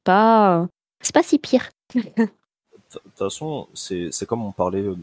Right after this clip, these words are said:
Speaker 2: du sadique plus tôt. C'est, il faut, il faut savoir se préparer à un fatal comme on se prépare à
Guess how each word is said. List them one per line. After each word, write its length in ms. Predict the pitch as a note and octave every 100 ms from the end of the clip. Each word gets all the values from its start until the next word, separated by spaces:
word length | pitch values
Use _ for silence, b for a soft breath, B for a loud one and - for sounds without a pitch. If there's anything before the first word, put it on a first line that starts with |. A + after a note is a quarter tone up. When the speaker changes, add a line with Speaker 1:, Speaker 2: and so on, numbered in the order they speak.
| -
Speaker 2:
du 220 | G2 F#2+
sadique 380 | - F#2 G2 -
plus 140 | -
tôt. 280 | - C3 F#2
C'est, 320 | - - F#2 F2
il 160 | E2+ -
faut, 480 | - B2 A#2+ G2 E2+
il 80 | -
faut 120 | C3
savoir 400 | - G2+ F#2+ -
se 80 | -
préparer 540 | - - F2+ F#2 A2
à 80 | F#2+
un 100 | F2
fatal 360 | - F2 G#2 A2
comme 180 | -
on 80 | E2
se 100 | -
prépare 440 | - F2+ G2+ F#2+ F2
à 140 | E2+